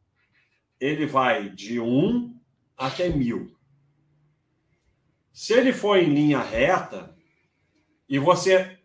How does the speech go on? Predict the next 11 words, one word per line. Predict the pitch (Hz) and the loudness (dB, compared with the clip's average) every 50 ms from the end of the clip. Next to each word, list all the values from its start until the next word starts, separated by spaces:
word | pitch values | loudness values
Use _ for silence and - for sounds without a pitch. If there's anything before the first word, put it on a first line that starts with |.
| _ _ | _ _
comprou | _ - 180 175 - - 185 202 196 | _ 0 0 0 0 0 2 2 4
ação | 170 - - - 165 160 151 151 - | 2 2 0 -2 -2 -2 -2 -2 0
todo | 190 214 214 226 190 | 0 0 2 0 0
mês | 151 143 151 170 220 - - - - - 185 | 0 2 4 4 2 2 -2 -6 -8 -4 -2
e | 190 | -2
nunca | 185 180 202 226 208 - 208 | 0 0 0 -2 -2 -4 -6
vendeu, | 180 202 202 185 165 123 107 - - - - _ _ _ _ _ _ _ _ _ _ _ _ _ _ _ | -4 -4 -4 -2 -4 -4 -6 -8 -10 -14 -18 _ _ _ _ _ _ _ _ _ _ _ _ _ _ _
é | - 98 | -14 -12
uma | 101 107 135 135 | -8 -6 -6 -8
situação | - - - 131 113 - - - 143 | -8 -10 -10 -10 -10 -8 -8 -8 -8
hipotética. | 147 151 180 165 - - - 117 107 92 - - - - | -6 -4 -4 -4 -4 -4 -4 -4 -4 -4 -4 -10 -18 -20